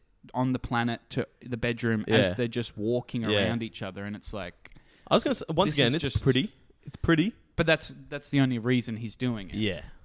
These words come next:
Speaker 1: Which is a shame.
Speaker 2: Doesn't make sense, really. <laughs>
Speaker 1: No, it, it makes, it makes you watch it the whole time going, "Is any of this making sense?"
Speaker 2: But then the berries are in the ship.
Speaker 1: Yeah.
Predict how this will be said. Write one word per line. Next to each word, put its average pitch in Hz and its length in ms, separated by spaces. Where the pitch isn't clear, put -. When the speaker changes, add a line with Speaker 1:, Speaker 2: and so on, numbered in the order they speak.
Speaker 1:
Which 139 220
is 117 380
a 127 60
shame. 98 420
Speaker 2:
Doesn't 135 200
make 107 220
sense, 85 300
really. 95 160
<laughs> - 60
Speaker 1:
No, 185 100
it, 147 320
it 151 160
makes, 170 320
it 165 120
makes 180 340
you 135 80
watch 135 340
it 113 160
the 117 80
whole 139 180
time 123 280
going, 107 340
"Is 131 280
any 139 220
of 127 60
this 127 260
making 127 420
sense?" - 560
Speaker 2:
But 123 100
then 123 120
the 117 80
berries 113 440
are 104 60
in 104 120
the 98 60
ship. - 320
Speaker 1:
Yeah. - 160